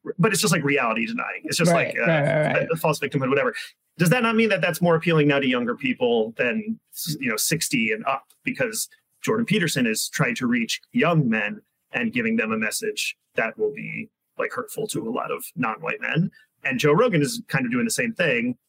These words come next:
Speaker 1: I think that message is working because they have millions and millions of listeners. And, but I just know that people listen to Joe Rogan and even,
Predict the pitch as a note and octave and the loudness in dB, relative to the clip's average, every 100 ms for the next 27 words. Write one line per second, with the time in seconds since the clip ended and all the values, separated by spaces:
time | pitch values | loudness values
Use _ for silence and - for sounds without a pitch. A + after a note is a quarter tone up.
0 | _ - - A3+ - D#3+ C3+ D3 - - | _ -10 -4 -4 -2 -4 0 0 0 -6
1 | - - G3+ - A3+ A#3+ A#3 B2 A2+ A#2+ | -8 -2 -2 -2 -6 -6 -8 -4 -2 -4
2 | _ - D3 B2 G#2 G#2+ A2 G#2+ - - | _ 2 2 4 0 -2 -4 -4 -10 -2
3 | C#3+ - - - - - - _ A3+ B3 | -2 -2 -10 -14 -10 -10 -12 _ 0 2
4 | B3+ B3+ A#3 G#3+ - G#3 E3 C3+ E3 E3 | 2 4 2 2 0 2 4 4 4 4
5 | C#3+ C#3 B2+ C3 F3+ D3+ C3+ C3 E3+ E3+ | 2 2 4 4 4 4 2 0 2 4
6 | F3+ E3+ D3+ | 6 4 2